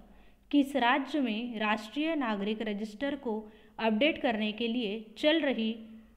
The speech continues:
कवायद को पूरा करने के लिए छः महीने का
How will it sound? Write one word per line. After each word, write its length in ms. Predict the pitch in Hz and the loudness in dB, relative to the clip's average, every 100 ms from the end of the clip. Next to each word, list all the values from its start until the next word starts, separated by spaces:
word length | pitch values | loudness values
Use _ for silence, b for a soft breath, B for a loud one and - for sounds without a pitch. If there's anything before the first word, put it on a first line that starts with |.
| - - | -4 2
कवायद 560 | 262 262 262 302 320 - | 6 6 6 4 2 -2
को 260 | 247 196 220 - - - | -2 -2 -2 -10 -10 0
पूरा 280 | 254 277 | 2 2
करने 360 | 294 262 214 208 | 2 -2 -2 -2
के 140 | 202 | -2
लिए 240 | 220 220 190 | 0 0 -2
छः 400 | - - 277 302 | -6 0 2 2
महीने 440 | 269 233 214 220 | 0 0 0 -2
का 280 | 220 202 | -2 -4